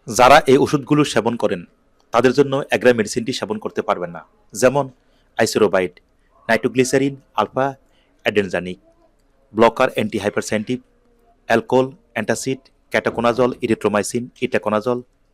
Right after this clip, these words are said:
গ্রেপফ্রুট জুস, রিপাম্পিন, কারবামা, জেপাইন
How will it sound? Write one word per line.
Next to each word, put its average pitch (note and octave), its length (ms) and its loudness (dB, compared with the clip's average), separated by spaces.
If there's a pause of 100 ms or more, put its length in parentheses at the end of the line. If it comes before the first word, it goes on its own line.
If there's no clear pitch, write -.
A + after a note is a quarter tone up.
(380)
গ্রেপফ্রুট A#2 460 -2
জুস, G#2+ 200 -4 (560)
রিপাম্পিন, C3 520 -2 (720)
কারবামা, A2+ 360 2 (340)
জেপাইন A#2 380 0